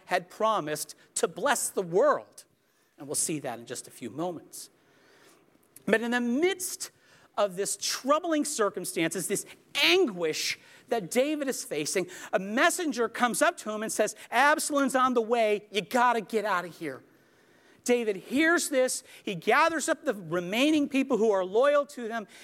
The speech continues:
and he flees the palace, and he's on the run because Absalom and his band of merry men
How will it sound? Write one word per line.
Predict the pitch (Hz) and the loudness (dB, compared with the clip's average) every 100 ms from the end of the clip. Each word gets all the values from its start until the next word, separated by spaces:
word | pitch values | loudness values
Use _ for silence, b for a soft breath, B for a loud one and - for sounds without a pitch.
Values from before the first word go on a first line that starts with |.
| B | B
and | 185 | -4
he | 170 | -4
flees | - - 262 311 349 330 - | -8 -6 2 4 4 2 0
the | - | -6
palace, | - 190 165 151 151 - - B B | -6 0 2 4 4 2 0 B B
and | B | B
he's | 190 180 | -2 2
on | 254 349 311 | 4 4 2
the | |
run | 214 180 156 165 165 B B | -2 -2 -2 -2 -6 B B
because | 226 208 | -2 0
Absalom | 214 214 240 - 240 220 | 2 4 4 0 -4 -2
and | 165 | -4
his | 170 | -4
band | 151 196 226 | 0 0 0
of | 196 | -4
merry | 202 214 202 | 0 0 0
men | 165 147 151 | 0 0 0